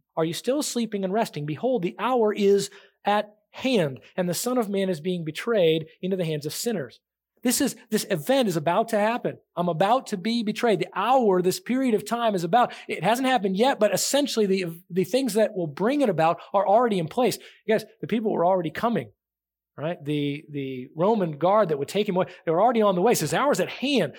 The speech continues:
Things are already in place for this to begin. It's about to have its kind of opening salvo, its opening act, and then it's going to have ongoing impact. That's the idea of at hand. He uses it in the next verse again, "Get up and let us be going. Behold,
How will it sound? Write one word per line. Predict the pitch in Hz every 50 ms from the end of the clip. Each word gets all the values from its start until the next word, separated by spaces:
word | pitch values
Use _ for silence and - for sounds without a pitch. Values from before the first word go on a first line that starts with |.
| - -
Things | - 180 151 170
are | 165 -
already | 196 226 269 311 294 254
in | 202 175
place | 147 - - 202 226 240 277 294 247 -
for | - - 214
this | 202 214 -
to | - -
begin. | 160 160 160 147 185 226 254 277 294 302 254 - _ _ _ _
It's | - 156 -
about | 147 131 123 202 226 277 285 -
to | - 240 220 190 190 - -
have | - 190 175 165
its | 160 -
kind | - 185 170 156
of | - - -
opening | 208 233 269 262 - 254 247 247 247 240 233
salvo, | 214 - - 214 214 233 247 247 233 254 247 214
its | 170 - - -
opening | 202 226 254 240 - 254 240 233 226 -
act, | 214 220 220 226 214 - - - - - -
and | 180 185
then | 208
it's | 208 185
going | - 214 202 190
to | 180
have | 170 160 -
ongoing | - 180 196 220 233 226 214 185 208 196 196 196 190
impact. | 190 190 190 185 - 156 139 131 - - - _ _
That's | 175 180 - -
the | 220 196
idea | 185 170 175 165
of | 151 - -
at | 156 147 139 - _ _ _ _ -
hand. | 147 135 123 113 110 104 - _ _ _ _ _ _ _ _ _ _ _ _ _ _ _ _ _ _ _ _ _ _ _
He | 147 143
uses | 147 139 135 123 117
it | 127 131 131
in | - 135 123
the | 123
next | 120 135 135 -
verse | - 131 143 160 151 -
again, | 139 131 151 156 147
"Get | 139 147 160 170
up | 170 160 147
and | 143
let | 151 147
us | 139
be | - 151
going. | 143 165 170 160 147
Behold, | 139 - - 208 220 208 180 165 147